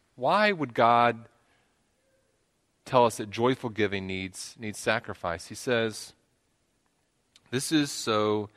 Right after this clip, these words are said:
that you may learn to fear the Lord your God always." If giving isn't sacrificial, a key component of the truth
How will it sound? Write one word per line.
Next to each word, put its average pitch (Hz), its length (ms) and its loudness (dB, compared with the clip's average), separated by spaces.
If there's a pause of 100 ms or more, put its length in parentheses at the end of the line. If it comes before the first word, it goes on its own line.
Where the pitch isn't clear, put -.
(340)
that - 120 -12
you 117 200 0
may 120 220 2
learn 107 420 -2
to - 100 -20
fear 123 680 -2 (260)
the 107 80 -8
Lord 107 480 0
your 101 260 -2
God 92 540 0 (480)
always." 90 920 -6 (2000)
If - 240 -6
giving 175 360 0
isn't 143 320 -4
sacrificial, 104 960 -4 (340)
a 107 60 -8
key 170 640 -8
component 110 640 -4 (380)
of 101 80 -10
the 113 100 -16
truth - 760 -6